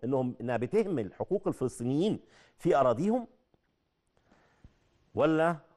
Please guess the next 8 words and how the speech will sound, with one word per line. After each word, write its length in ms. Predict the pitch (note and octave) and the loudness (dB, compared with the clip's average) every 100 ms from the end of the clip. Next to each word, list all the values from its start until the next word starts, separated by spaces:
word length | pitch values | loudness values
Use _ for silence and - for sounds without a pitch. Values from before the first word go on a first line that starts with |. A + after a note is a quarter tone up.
| _ - | _ -6
قدسية 520 | D#3 B2 - C#4 E3+ C3 | -6 -4 -2 0 0 -2
الأراضي 560 | A2+ B2+ C#3 G#2+ A2+ A2+ _ _ _ _ _ | -2 2 2 0 -4 -12 _ _ _ _ _
الفلسطينية، 800 | C3+ C3+ D#3 D#3 - C#3+ F3 G3 A3+ _ _ | -4 0 -2 -2 -2 -2 0 -2 -6 _ _
ولا 460 | - A2 C#3+ C3 C3+ - _ _ _ _ | -4 0 2 0 -2 -8 _ _ _ _
تبعية 420 | A#2+ A2+ A#2 B3 | -2 2 2 2
فلسطين 500 | A3 C#3+ B2 - D3+ | 0 -2 -6 -4 -4
للدولة 360 | C#3 G2 B2+ A#2+ | -2 -4 -2 -2
العثمانية؟ 580 | F#2 F2 - C#2 A#1+ | -2 -4 -8 -12 -12